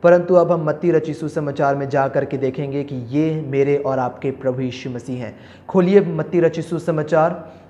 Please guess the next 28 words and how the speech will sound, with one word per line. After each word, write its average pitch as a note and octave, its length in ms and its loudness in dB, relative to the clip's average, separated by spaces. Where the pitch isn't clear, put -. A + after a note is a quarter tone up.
उसका D3+ 220 0
चौदहवाँ D#3 480 6
अध्याय E3 400 2
और F3 220 8
उसका F3 200 -2
चौदहवाँ C#3 460 -2
पद। A#2 220 -10
मत्ती D#3+ 240 2
रचित E3+ 240 4
सुसमाचार, E3+ 880 0
चौदहवाँ D#3+ 400 8
अध्याय F3 380 0
और D3+ 160 2
उसका D#3 200 0
चौदहवाँ C3+ 420 2
पद। A#2 220 -6
और E3+ 160 8
इन F#3 120 4
तीन G3 220 2
शब्दों D3 340 2
को D3 120 0
देखिए, B2+ 460 -4
प्रभु F#3 180 6
यीशु G#3+ 340 2
मसीह G3 360 0
ने F3 120 4
निकल G3 680 6
कर F#3+ 280 4